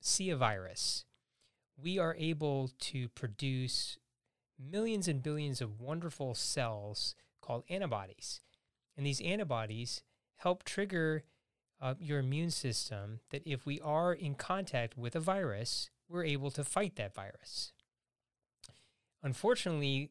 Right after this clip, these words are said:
because the covid nineteen virus is a novel virus that our immune system has never seen,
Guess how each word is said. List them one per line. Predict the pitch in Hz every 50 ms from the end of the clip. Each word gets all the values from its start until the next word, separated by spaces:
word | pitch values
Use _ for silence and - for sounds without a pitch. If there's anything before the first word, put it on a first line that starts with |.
| _ _
because | - 135 - - - 190 220 214 202 180 175 165 - - - _ - _ _ _ _ _ _ _ _ _ _ _ _ _ _ _ -
the | - 127
covid | - - 170 170 160 156
nineteen | 147 143 139 131 120 - - - 175 175 170 151 143 135 131 127 131 - _ _ _ -
virus | 123 127 123 120 117 117 110 - - - -
is | 135 123 120 117 110 -
a | - 147 113
novel | 110 110 117 127 131 143 160 180 185 151
virus | 139 127 123 123 120 117 113 - -
that | 120 110
our | 110
immune | 107 117 123 139 151
system | 139 - - 127 - - - 110 101
has | 104 101 -
never | 117 123 120 107 98
seen, | - - - - 190 185 165 135 117 110 110 107